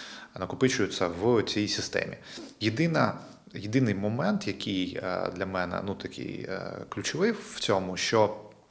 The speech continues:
в даній системі буде об'єднані, е,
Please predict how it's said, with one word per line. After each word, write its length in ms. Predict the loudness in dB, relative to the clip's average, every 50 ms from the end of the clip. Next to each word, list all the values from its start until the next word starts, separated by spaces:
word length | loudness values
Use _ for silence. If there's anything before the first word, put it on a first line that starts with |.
| -20 -20 -20 -20 _ _ _ -20 -18 -4
в 40 | 0
даній 220 | 2 2 2 2
системі 380 | 2 0 0 0 2 0 0 0
буде 220 | 0 -2 2 2
об'єднані, 580 | 2 2 4 4 4 4 4 2 -2 -4 -6 -8 -10 -12 -14 -14 -14 -14 -14 -14 -16 -18 -18 -18
е, 220 | -14 -10 -8 -6